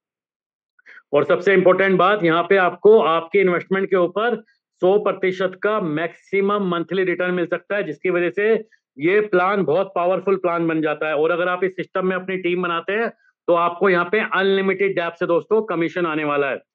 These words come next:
और इस सारे factors के अलावा कोर various के plan में दोस्तों कुछ ऐसा है जो आज तक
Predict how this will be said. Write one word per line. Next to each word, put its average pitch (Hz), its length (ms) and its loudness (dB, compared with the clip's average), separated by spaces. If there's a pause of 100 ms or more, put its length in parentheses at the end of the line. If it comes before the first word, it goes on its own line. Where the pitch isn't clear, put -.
(580)
और 180 400 0 (140)
इस 190 200 0
सारे 196 400 4
factors 220 500 -2
के 214 100 0
अलावा 170 360 2
कोर 214 400 2
various 208 340 0
के 220 100 -2
plan 185 280 -2
में 202 120 0
दोस्तों 190 300 0
कुछ 202 180 -2
ऐसा 170 280 -4
है 220 320 -2 (420)
जो 196 120 4
आज 196 440 2
तक 226 340 0